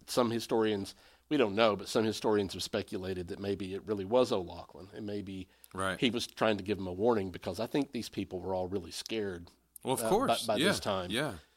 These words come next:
Speaker 1: Because they had seen the kidnapping plot, they saw as a reasonable extension of the war.
Speaker 2: Right. This
Speaker 1: You know,
Speaker 2: was just
Speaker 1: they,
Speaker 2: tactics.
Speaker 1: yeah, they saw themselves as, as, uh, n-,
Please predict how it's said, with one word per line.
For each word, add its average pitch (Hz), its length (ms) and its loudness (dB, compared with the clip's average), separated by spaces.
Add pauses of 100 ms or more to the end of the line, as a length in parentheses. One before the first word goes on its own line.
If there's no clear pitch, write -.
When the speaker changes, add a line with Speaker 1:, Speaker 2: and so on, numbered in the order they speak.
(140)
Speaker 1:
Because 170 360 6 (320)
they 294 160 10
had 254 240 6
seen 170 400 6
the 160 100 4
kidnapping 127 840 4 (200)
plot, 95 500 0 (840)
they 185 200 2
saw 104 440 6
as 107 260 -2
a 104 140 -2
reasonable 143 680 2
extension 98 680 -4
of 92 240 -10
the 90 80 -10
war. 87 520 -10 (120)
Speaker 2:
Right. 104 560 6
This 110 180 2
Speaker 1:
You 127 60 10
know, 117 60 8
Speaker 2:
was 113 160 6
just 127 220 4
Speaker 1:
they, - 40 -6
Speaker 2:
tactics. 143 480 6
Speaker 1:
yeah, 139 260 12
they 156 180 10
saw 151 280 12
themselves 127 600 6
as, 104 440 -2
as, 104 380 -2
uh, 90 220 -4
n-, 98 420 -10